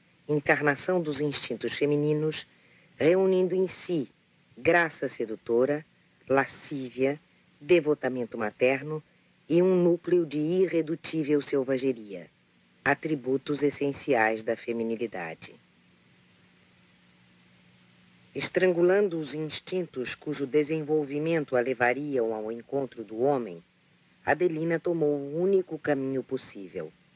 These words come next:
a fuga para o reino das mães. Isso significa que a energia psíquica, introvertendo-se violentamente,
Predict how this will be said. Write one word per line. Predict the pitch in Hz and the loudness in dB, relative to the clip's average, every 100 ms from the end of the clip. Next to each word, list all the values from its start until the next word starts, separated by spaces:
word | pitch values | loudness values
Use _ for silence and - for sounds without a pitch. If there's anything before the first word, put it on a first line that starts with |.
| _ _ _ _ - | _ _ _ _ -2
a | 139 | -2
fuga | - - 131 135 139 | 0 -2 -2 0 0
para | 131 131 | 0 0
o | |
reino | 120 117 113 | 0 -2 -2
das | 113 110 107 | 0 0 -2
mães. | 92 80 - - - _ _ _ _ _ _ _ _ _ _ _ _ | -14 -16 -14 -14 -14 _ _ _ _ _ _ _ _ _ _ _ _
Isso | 147 139 120 - | 2 4 2 -4
significa | 113 117 120 139 - 190 - 107 - _ _ _ _ _ - | -10 -8 -4 -4 2 0 2 -6 -6 _ _ _ _ _ 2
que | |
a | 156 | 4
energia | 175 220 202 156 123 123 123 | 6 4 2 0 -6 -4 -2
psíquica, | 113 - - 180 - 120 - 101 95 | -2 -8 -6 -6 -4 -8 -2 0 0
introvertendo-se | 117 135 131 156 139 131 - 180 170 127 113 127 | 0 -4 2 2 2 -2 -4 -2 -2 -2 -6 -8
violentamente, | 113 160 131 117 107 101 120 139 117 - | -2 0 2 0 -2 -4 -2 -6 -8 -16